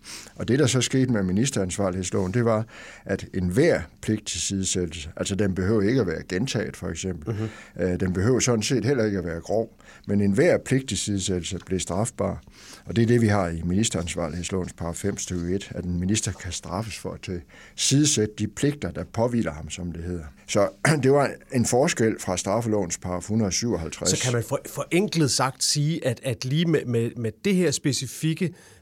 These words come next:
Speaker 2: den her specifikke ændring, der blev ministres ansvar udvidet en lille smule?
Speaker 1: Ja, og det skrev man også i, i det, jurister kalder bemærkningerne til lovforslaget,
Speaker 2: Aha.
Speaker 1: altså de, de forklaringer, der er til, hvad meningen med det er, at, at man udvidede sådan set ansvaret.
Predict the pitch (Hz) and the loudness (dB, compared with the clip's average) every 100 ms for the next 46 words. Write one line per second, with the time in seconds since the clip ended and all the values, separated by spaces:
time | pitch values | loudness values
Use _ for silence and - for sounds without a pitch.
0 | - 190 170 - 135 123 156 156 - 127 | 0 4 4 2 -2 -2 0 0 2 2
1 | 135 147 143 139 160 143 143 143 165 - | 2 0 0 2 4 4 4 2 -2 -2
2 | 127 131 151 - 170 190 185 139 113 110 | -2 -2 -2 -2 0 2 2 0 0 -2
3 | 117 117 123 113 117 113 127 160 - - | -2 -4 -4 -4 -2 4 4 4 -4 -6
4 | 113 135 - 160 110 98 117 127 101 101 | 0 2 4 4 4 4 2 2 -2 -2
5 | 101 113 110 - - - 95 110 107 92 | 0 2 0 -4 -20 -4 0 0 0 0
6 | 95 85 92 92 117 131 104 90 87 - | 0 0 0 0 0 0 0 -2 -4 -2
7 | 95 110 110 95 92 104 87 85 - 85 | 0 0 0 -4 0 0 0 -2 -6 -2
8 | 101 92 - - - - - 101 95 104 | -2 -2 -6 -18 -18 -10 -4 -2 -2 2
9 | 107 98 95 95 101 107 92 95 101 113 | 2 2 0 0 0 0 0 2 4 4
10 | 127 95 90 101 92 95 127 - - - | 4 4 2 2 2 2 0 -4 -18 -20
11 | - 95 - - 98 98 101 104 139 180 | -6 -4 -4 -6 -6 -2 0 0 4 4
12 | 143 127 98 117 110 117 87 101 143 127 | 6 4 4 2 2 2 2 2 2 2
13 | 104 87 | 0 -2